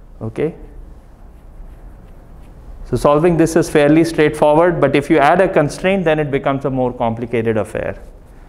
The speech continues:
So in most systems, people would ignore this constraint, and they will just solve, you will have a linear system with quadratic cost.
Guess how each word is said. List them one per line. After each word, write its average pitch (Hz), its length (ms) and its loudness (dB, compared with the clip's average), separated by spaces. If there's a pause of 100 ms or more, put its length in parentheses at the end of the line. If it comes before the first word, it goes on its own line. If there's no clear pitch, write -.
(920)
So 123 540 0 (180)
in 151 120 4
most 202 320 2
systems, 165 560 0 (720)
people 180 300 2
would 180 160 4
ignore 151 340 4
this 170 240 0
constraint, 170 600 -2 (840)
and 131 120 0
they 143 80 6
will 151 160 2
just 165 260 0
solve, 156 600 0
you 135 140 -2
will 147 100 4
have 151 180 4
a 151 40 2
linear 165 360 0
system 165 440 -4
with 143 180 -6
quadratic 135 500 -2
cost. 151 360 -2